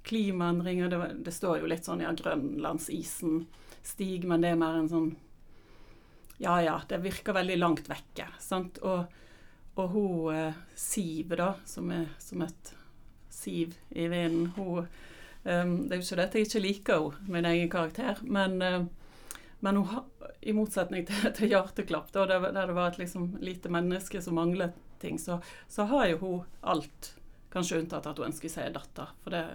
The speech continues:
har jo venninnen hennes, <laughs> og at hun er litt usikker på om, eh, og, og om, eh, liksom sønner,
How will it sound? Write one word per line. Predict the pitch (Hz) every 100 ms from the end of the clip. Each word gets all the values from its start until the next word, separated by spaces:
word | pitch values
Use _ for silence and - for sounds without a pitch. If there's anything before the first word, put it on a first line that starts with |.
| - 180
har | 170
jo | 165 165 - - - - - -
venninnen | - 175 170 180
hennes, | 180 160 156 - - 175 - 196 -
<laughs> | - 302 294 269 -
og | 196
at | 175
hun | 190 175
er | 175 - 175
litt | 175 - -
usikker | 175 - 175 165
på | - 170
om, | 170 175
eh, | 160 151 - - - - - - -
og, | - 240
og | 214 220 -
om, | 214 208
eh, | 214 208
liksom | 202 220
sønner, | 208 233 208 208 208 196